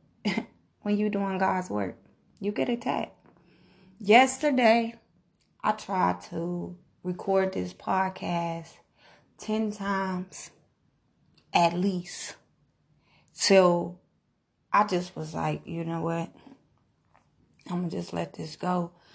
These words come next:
because I don't wanna force it. I don't wanna push it. I don't know what's going on with me, but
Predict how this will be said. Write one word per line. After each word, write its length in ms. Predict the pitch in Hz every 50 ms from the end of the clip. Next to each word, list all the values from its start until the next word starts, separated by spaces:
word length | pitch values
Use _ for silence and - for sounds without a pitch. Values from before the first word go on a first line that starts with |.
| - - - - _ _ -
because 280 | - 170 165 - 156 170
I 120 | 170 170
don't 180 | 165 165 165 165
wanna 200 | 165 160 160 160
force 440 | - - - 190 196 190 196 - -
it. 200 | 185 180 180 185 - 180
I 60 | 170
don't 180 | 160 165 165
wanna 160 | 170 170 165 156
push 420 | - - - 226 214 214 - -
it. 280 | 208 208 208 208 - -
I 160 | - 180 175 175
don't 120 | 175 175
know 100 | 175 175
what's 220 | 165 165 165 -
going 320 | - - 165 165 170 170 175
on 220 | 196 220 233 233
with 120 | 226 226 220
me, 460 | 220 233 247 247 247 247 247 240 - - _ _ _ _ _ _ _ _ _ _ _ -
but 500 | - 170 170 170 165 160 165 - -